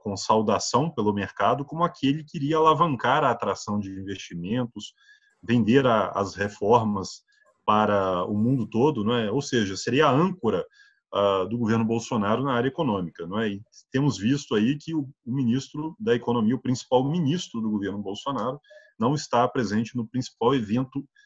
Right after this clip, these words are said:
ah, econômico internacional. Ao mesmo tempo, ah, fechando aqui o meu comentário, eh, hoje,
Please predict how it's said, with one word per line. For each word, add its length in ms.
ah, 220
econômico 800
internacional. 760
Ao 80
mesmo 240
tempo, 300
ah, 560
fechando 460
aqui 140
o 40
meu 100
comentário, 640
eh, 340
hoje, 480